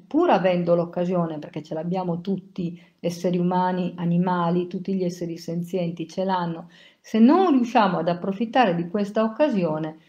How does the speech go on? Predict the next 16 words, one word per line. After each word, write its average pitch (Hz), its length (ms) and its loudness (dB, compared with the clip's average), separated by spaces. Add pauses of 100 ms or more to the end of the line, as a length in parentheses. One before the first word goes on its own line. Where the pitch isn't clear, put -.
(440)
è 226 240 4
come 247 240 4
dire, 160 400 0
si - 160 0
riparte, 175 880 2
eh, 165 420 -2
come, 165 560 -4
come 170 220 -2
direbbe 180 400 2
Terzani, 160 600 -4
per 175 160 0
un 175 100 0
altro 165 320 -2
giro 160 260 -2
di 160 160 -4
giostra. 147 640 -6